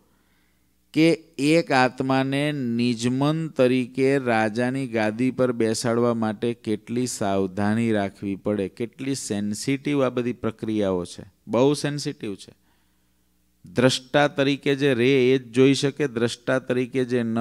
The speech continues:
રહે એ ક્યારેય જોઈ ના શકે. દ્રષ્ટા બને, જે દ્રષ્ટા બની જાય કે મારા ઇન્દ્રિયો અંતઃકરણમાં કઈ ક્રિયા થાય છે અને મારે જોવી છે, શા માટે આ પ્રકારની ક્રિયાઓ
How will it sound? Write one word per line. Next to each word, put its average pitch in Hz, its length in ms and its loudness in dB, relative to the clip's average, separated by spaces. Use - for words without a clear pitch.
રહે 131 160 0
એ 131 160 0
ક્યારેય 113 460 0
જોઈ 120 260 0
ના 107 180 -6
શકે. - 340 -16
દ્રષ્ટા 139 600 6
બને, 117 300 4
જે 131 280 0
દ્રષ્ટા 120 580 2
બની 151 300 2
જાય 131 280 4
કે 123 140 -6
મારા 131 360 2
ઇન્દ્રિયો 131 460 2
અંતઃકરણમાં 131 800 -2
કઈ 127 320 -2
ક્રિયા 131 400 0
થાય 127 260 0
છે 127 120 -6
અને 123 140 -4
મારે 123 300 0
જોવી 117 440 6
છે, - 200 -6
શા 139 380 -2
માટે 120 440 -2
આ 139 180 4
પ્રકારની 139 580 -4
ક્રિયાઓ 131 520 2